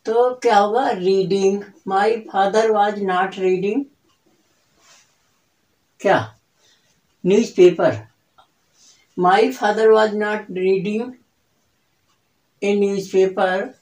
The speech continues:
और कब नहीं पढ़ रहे थे? सुबह, in the morning, in the morning।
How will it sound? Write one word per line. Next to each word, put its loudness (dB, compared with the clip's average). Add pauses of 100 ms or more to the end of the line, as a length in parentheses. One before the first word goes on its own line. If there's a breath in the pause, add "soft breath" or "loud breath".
(1900)
और -2
कब 4
नहीं 0
पढ़ 0
रहे -2 (120)
थे? -4 (1000)
सुबह, 4 (680)
in 0
the 2
morning, 0 (500)
in -2 (1120)
the -2 (4000)
morning। -4